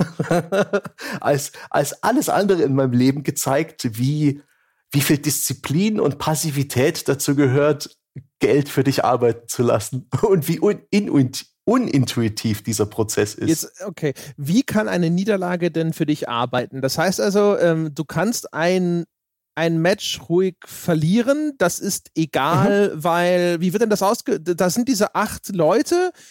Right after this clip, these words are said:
Speaker 2: die spielen dann
Speaker 1: Ja.
Speaker 2: aber anscheinend nicht in einer Art K-O-Turnier gegeneinander, sondern es geht nach
Speaker 1: Nee, die
Speaker 2: Punkten.
Speaker 1: spielen
Speaker 2: Wie viele, äh, Runden?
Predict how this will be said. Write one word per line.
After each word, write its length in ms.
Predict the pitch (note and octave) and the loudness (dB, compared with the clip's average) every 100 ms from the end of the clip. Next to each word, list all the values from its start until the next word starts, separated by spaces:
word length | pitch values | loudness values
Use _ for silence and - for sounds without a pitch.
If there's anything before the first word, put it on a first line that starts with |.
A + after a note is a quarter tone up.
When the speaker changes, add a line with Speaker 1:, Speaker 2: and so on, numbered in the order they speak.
| _ _ _ | _ _ _
Speaker 2:
die 40 | F3 | -6
spielen 560 | - - G#3 A#3 A#3+ | -6 0 4 4 4
dann 180 | A3+ G#3+ | 4 4
Speaker 1:
Ja. 80 | E3+ | 2
Speaker 2:
aber 160 | E3 F#3 | 2 2
anscheinend 400 | F#3+ G3 G3 F3+ | 0 0 0 0
nicht 140 | G3 | 0
in 80 | F#3 | 0
einer 200 | E3 E3+ | 0 0
Art 200 | D#3+ - | -2 -4
K-O-Turnier 1000 | - C#3 - D#3+ F#3+ D#4 - D4+ D#4 C#4+ | -4 -4 -2 -2 0 -2 -2 -2 0 0
gegeneinander, 680 | C#4 C4 C4+ A#3 B3 C4 A#3+ | 0 -2 -2 -2 -2 0 0
sondern 160 | A3 | 2
es 80 | F#3+ | 0
geht 140 | - G3 | 0 0
nach 140 | F3+ | -2
Speaker 1:
Nee, 40 | - | 0
die 40 | F#3 | 0
Speaker 2:
Punkten. 280 | F#3 - | 0 0
Speaker 1:
spielen 260 | - A#2 - - - | -4 -4 -12 -12 -6
Speaker 2:
Wie 140 | F3+ | -4
viele, 240 | - F3+ | -2 -6
äh, 260 | - - - | -6 -10 -10
Runden? 460 | - D#3 F#3+ C#4 | -6 -4 -4 -4